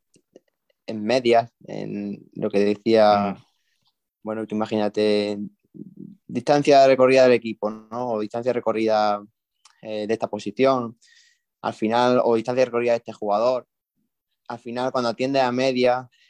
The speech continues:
Speaker 1: tienes que ten-, entender que estás metiendo todo en, en un saco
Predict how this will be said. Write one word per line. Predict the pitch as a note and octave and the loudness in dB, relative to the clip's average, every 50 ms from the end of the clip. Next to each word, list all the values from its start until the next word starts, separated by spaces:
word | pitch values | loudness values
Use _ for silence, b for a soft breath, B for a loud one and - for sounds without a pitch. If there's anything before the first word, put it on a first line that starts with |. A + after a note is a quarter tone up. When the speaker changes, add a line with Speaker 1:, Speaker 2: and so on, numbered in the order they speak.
| _ _ | _ _
Speaker 1:
tienes | _ A#2 A#2 A#2 | _ -12 -12 -12
que | - A2+ | -14 -14
ten-, | - A2+ A2+ - | -10 -8 -8 -6
entender | - A#2 G#2+ A2 G#2+ A2 A2+ A2+ | -6 -4 -2 0 0 2 2 0
que | - A2 | 0 -4
estás | - - A#2 | -6 -6 -4
metiendo | A2+ A2+ A2 A#2 A2+ A2+ G#2+ G2+ | -4 -2 -2 -2 -4 -4 -2 0
todo | A2+ A2+ A2 A2 A2 | 2 4 4 4 2
en, | G#2+ G#2 G2+ G2+ G2+ | 0 -2 -6 -8 -8
en | G#2+ G#2+ | -8 -8
un | A2 G#2+ | -8 -6
saco | - - B2+ C3 C#3+ - - G2 A2 - | -2 0 2 2 2 0 -2 -6 -6 -8